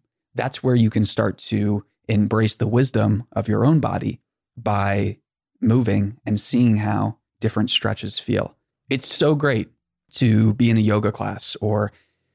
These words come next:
take a dance class or something like that and, uh, you know, get outside your comfort zone, get moving a bit, get the blood pumping. But what's even better, I've found, is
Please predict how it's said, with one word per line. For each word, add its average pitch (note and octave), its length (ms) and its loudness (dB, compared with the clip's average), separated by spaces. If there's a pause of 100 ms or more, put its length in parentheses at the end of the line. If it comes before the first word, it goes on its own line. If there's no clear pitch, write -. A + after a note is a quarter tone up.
take B2 160 -2
a A2+ 40 -2
dance G#2+ 260 0
class G#2 420 -2
or G#2+ 40 -4
something G#2+ 300 -2
like G#2+ 220 -2
that G#2+ 340 -4 (360)
and, G#2+ 380 0
uh, G#2 300 -2 (180)
you A2 100 0
know, G#2+ 120 0
get G#2+ 160 0
outside G#2+ 360 0
your - 60 -4
comfort B2 320 0
zone, A#2 360 4 (200)
get - 180 -2
moving A#2+ 360 4
a A#2 60 2
bit, A#2 300 0 (180)
get - 100 -8
the - 80 -4
blood A#2+ 320 0
pumping. A2 520 2 (360)
But A2+ 160 -2
what's A2+ 240 0
even C3 320 2
better, D3 500 0
I've B2+ 180 0
found, D#3 420 0 (340)
is A2 480 2